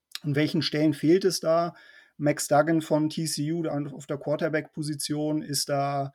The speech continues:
ein Kandidat, der durchaus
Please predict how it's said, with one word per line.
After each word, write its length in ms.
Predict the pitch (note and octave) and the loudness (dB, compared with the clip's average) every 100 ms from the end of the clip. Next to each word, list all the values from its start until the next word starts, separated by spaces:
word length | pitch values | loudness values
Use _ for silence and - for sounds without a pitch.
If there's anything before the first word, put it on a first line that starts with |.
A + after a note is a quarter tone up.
| _ _ _ _ _ _ _ _ | _ _ _ _ _ _ _ _
ein 180 | D#3 D#3 | 4 4
Kandidat, 720 | D3+ D#3+ D#3 D3 D#3 E3 - | 4 2 4 8 8 8 2
der 160 | D#3 C#3+ | 0 2
durchaus 800 | C3+ E3 - - D3 D#3 - | 4 2 2 -2 0 0 -2